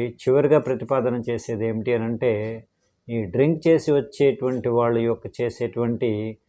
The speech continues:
అలజడుల ఆందోళన వలన మనకి చాలా డిలే అయిపోతుంది.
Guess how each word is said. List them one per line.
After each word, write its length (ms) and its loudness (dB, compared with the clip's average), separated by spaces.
అలజడుల 480 2
ఆందోళన 440 0
వలన 260 -2
మనకి 680 -2
చాలా 320 4
డిలే 300 6
అయిపోతుంది. 640 -4